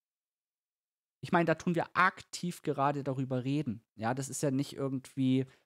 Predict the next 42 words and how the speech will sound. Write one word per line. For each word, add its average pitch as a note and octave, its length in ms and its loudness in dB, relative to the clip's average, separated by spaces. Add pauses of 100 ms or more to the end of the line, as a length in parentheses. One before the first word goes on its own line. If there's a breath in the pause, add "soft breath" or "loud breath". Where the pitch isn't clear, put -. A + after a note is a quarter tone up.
(100)
wo C3+ 120 0
er C3 160 2
sich - 260 -6
jetzt C3 200 0
erinnern C#3 520 4
muss A2+ 260 -2
nach A2+ 140 0
ein - 40 -18
paar G#2+ 200 -2
Tagen, A#2 360 0
was G#2+ 200 -6
wir A2+ 80 -2
gemacht A2+ 420 -2
haben, B2 380 0 (760)
sondern B2+ 360 0 (100)
es B2+ 140 -8
ist, B2+ 200 -10
ich - 120 -14
denke, D3 220 -2
es - 140 -8
ist D3+ 120 -8
einfach D#3 320 -6
diese C#3 300 -6
Veränderung. C3+ 760 -2
Und - 100 -14
umso B2+ 240 -6
älter C#3 460 0
wir B2+ 140 0
werden, B2+ 320 -2
umso B2+ 260 -6
schwieriger, B2+ 720 -2 (280)
äh, A2 80 -10
tun C#3+ 280 -2
wir A2+ 160 0
uns A2+ 320 -4
mit A2+ 200 -2
Veränderungen, A2 640 -2
also - 180 -10
umso A#2 240 -4
härter B2+ 420 2
ist - 240 -6
es. - 260 -12